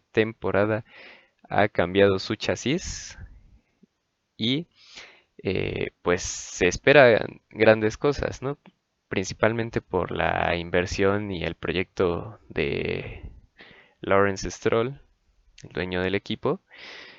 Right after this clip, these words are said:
pero han decepcionado realmente en estos tests.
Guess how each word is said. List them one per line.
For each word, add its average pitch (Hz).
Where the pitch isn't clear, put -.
pero 156
han 117
decepcionado 92
realmente 92
en 98
estos -
tests. -